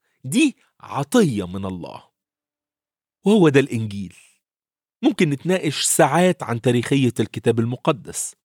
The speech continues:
ومهما كان عدد الأدلة اللي قدمتها، ممكن تحول ظهرك وتمشي. لكن القضية الحقيقية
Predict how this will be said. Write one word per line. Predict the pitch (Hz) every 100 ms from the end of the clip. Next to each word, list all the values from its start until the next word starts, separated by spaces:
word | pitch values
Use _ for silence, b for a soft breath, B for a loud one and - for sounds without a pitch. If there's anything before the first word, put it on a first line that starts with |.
| _ _ _ _ 196
ومهما | 233 185 147
كان | 160 143
عدد | 151 160 117
الأدلة | 110 117 120 160 123
اللي | 110
قدمتها، | - 101 117 147 180 196 - _ _
ممكن | 359 302 135 120
تحول | - 165 139 113
ظهرك | 139 139 131 147
وتمشي. | 185 190 113 - - _ _ _ _ _ -
لكن | 143 131
القضية | 123 - 131 202 190
الحقيقية | 127 - - 143 160 180 180